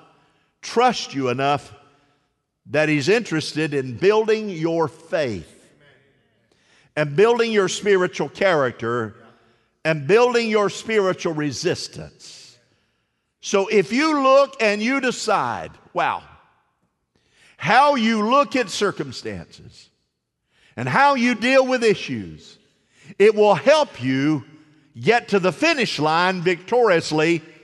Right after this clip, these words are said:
more quickly. What happens, I wonder why, when we're faithful. I remind you that there are two d-, factors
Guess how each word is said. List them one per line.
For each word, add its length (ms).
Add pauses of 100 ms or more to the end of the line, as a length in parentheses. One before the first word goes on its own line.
(920)
more 320
quickly. 680 (600)
What 160
happens, 560
I 80
wonder 460 (340)
why, 440 (140)
when 220
we're 100
faithful. 640 (680)
I 40
remind 500
you 220
that 180
there 160
are 40
two 300
d-, 140
factors 680